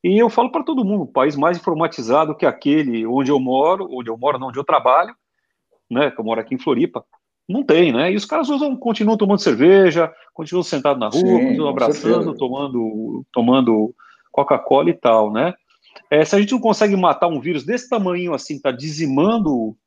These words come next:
Speaker 1: a economia mundial,
Speaker 2: <laughs>
Speaker 1: É, eu acho que cabe a gente dar uma refletida melhor, né? Como o carro autônomo. Imagina o carro autônomo que Xeramobim.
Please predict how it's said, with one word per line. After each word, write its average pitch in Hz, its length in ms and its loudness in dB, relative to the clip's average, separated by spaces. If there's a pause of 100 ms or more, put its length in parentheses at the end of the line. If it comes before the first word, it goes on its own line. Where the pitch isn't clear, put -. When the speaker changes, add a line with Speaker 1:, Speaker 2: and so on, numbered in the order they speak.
(280)
Speaker 1:
a 131 40 2
economia 160 360 2
mundial, 151 540 4 (340)
Speaker 2:
<laughs> - 260 -20 (120)
Speaker 1:
É, 208 200 0
eu 208 100 4
acho 220 160 -2
que 220 140 -6
cabe 190 320 0
a 180 60 0
gente 170 280 -8
dar 151 160 -2
uma 170 140 -6
refletida 170 520 -8
melhor, 147 360 -2
né? 165 100 -2
Como 202 200 0
o 202 40 -6
carro 208 200 2
autônomo. 160 380 -2
Imagina 160 300 -2
o - 40 -8
carro 190 180 2
autônomo 175 340 -4
que - 80 -16
Xeramobim. 135 600 -4